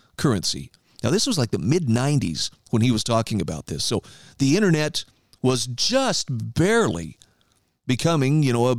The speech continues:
a common thing that, uh, people would have access to.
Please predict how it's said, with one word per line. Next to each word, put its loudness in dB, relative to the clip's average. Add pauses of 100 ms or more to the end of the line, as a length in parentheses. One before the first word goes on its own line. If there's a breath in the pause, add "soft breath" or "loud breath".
(100)
a 4
common 0
thing 0 (320 soft breath)
that, 0
uh, 2
people 2
would 2
have 0
access -2
to. -6